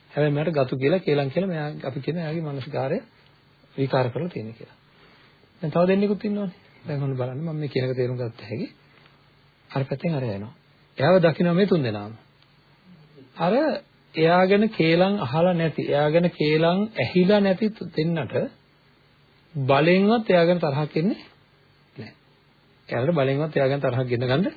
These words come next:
බෑ. කේලම් අහලා තියෙන එක්කෙනාට තරහ එන එක නවත්තන්නත් බෑ. එතකොට මේ තුන් දෙනා එක්කෙනෙක්වත් කරන වැඩක්ද ඒක, සිද්ධ වෙන දෙයක්ද ඒක එතන?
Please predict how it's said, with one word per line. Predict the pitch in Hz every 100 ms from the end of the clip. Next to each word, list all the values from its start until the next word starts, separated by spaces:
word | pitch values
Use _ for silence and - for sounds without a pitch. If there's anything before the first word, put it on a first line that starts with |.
| _ _ _
බෑ. | 139 - 117 - - _ _ -
කේලම් | 185 208 233 233
අහලා | 143 143 254
තියෙන | 262 247 208
එක්කෙනාට | 151 - 123 101 101 - 180 320 381 - _ _ _ _ _ -
තරහ | 156 156
එන | 160 160
එක | 165
නවත්තන්නත් | 196 160 151 131 160 180
බෑ. | - - _ _ _ _ _ _ _ _ _ _ _ _ _ _ _ _ - - - - _
එතකොට | - 151 190
මේ | 196 208
තුන් | 202 165
දෙනා | 180 214
එක්කෙනෙක්වත් | 196 - 185 190 - 220
කරන | - 165 185
වැඩක්ද | 185 185 175
ඒක, | 190
සිද්ධ | 220 214 202
වෙන | 185
දෙයක්ද | 139 120 113
ඒක | 110 113
එතන? | 110 113